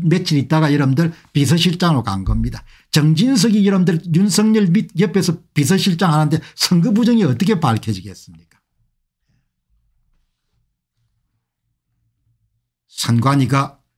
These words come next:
위조 사전투표지 만 삼천이백이십구 표를 박수현 후보와 함께 넣어준 겁니다. 사전투표소에 네 사람이 올 때마다 한 표를 집어넣는 방식으로, 예, 박수현 후보가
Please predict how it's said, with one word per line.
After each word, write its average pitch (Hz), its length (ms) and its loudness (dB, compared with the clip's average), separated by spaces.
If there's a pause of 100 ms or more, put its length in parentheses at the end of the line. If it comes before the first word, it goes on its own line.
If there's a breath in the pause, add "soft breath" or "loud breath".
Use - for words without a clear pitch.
(260)
위조 143 500 0
사전투표지 156 920 -2
만 117 300 2
삼천이백이십구 151 1500 -2
표를 151 440 -4 (520)
박수현 185 600 0
후보와 120 280 -2
함께 107 260 -2
넣어준 107 600 -2
겁니다. 98 440 -10 (400)
사전투표소에 143 1200 -2 (280 loud breath)
네 120 180 0
사람이 165 340 2
올 135 160 -2
때마다 123 260 0
한 156 260 -2
표를 127 240 -2
집어넣는 95 600 -4
방식으로, 101 680 -8 (400)
예, 104 140 -6
박수현 135 540 -2
후보가 120 500 -4